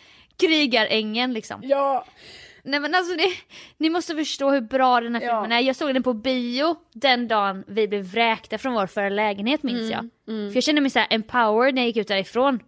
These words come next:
Speaker 1: Vi hade Alita med mig liksom.
Speaker 2: Ja, ja.
Speaker 1: Jag bara, det spelar ingen roll att vi blir utkastade från den här lägenheten i Vasastan. Vi kommer lösa det här.
Speaker 2: Ja.
Speaker 1: Jag är battle, jag är battle angel,
Speaker 2: <laughs>
Speaker 1: liksom.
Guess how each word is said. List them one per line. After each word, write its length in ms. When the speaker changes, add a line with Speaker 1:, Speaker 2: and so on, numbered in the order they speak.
Speaker 1:
Vi 80
hade 160
Alita 440
med 160
mig 120
liksom. 220
Speaker 2:
Ja, 280
ja. 300
Speaker 1:
Jag 180
bara, 140
det 60
spelar 240
ingen 160
roll 160
att 120
vi 60
blir 160
utkastade 520
från 200
den 100
här 100
lägenheten 400
i 40
Vasastan. 580
Vi 80
kommer 200
lösa 400
det 60
här. 160
Speaker 2:
Ja. 240
Speaker 1:
Jag 100
är 40
battle, 460
jag 120
är 40
battle 360
angel, 380
Speaker 2:
<laughs> 20
Speaker 1:
liksom. 260